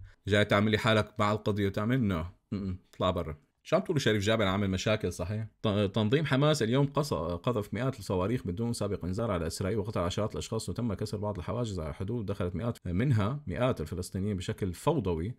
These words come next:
تجاه شا-، شوارع اسرائيل. كل الفيديوهات يمكن وصفها بشيء واحد، همج.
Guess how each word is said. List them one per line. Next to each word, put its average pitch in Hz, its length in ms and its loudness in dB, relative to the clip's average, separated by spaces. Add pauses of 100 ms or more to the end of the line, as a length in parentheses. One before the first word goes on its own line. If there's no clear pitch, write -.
(100)
تجاه 107 220 2
شا-، 104 640 -2
شوارع 98 420 0
اسرائيل. 85 500 -6 (120)
كل 180 120 2
الفيديوهات 104 760 2
يمكن 98 220 0
وصفها 98 320 0
بشيء 92 240 2
واحد، 85 460 -2
همج. 98 560 -2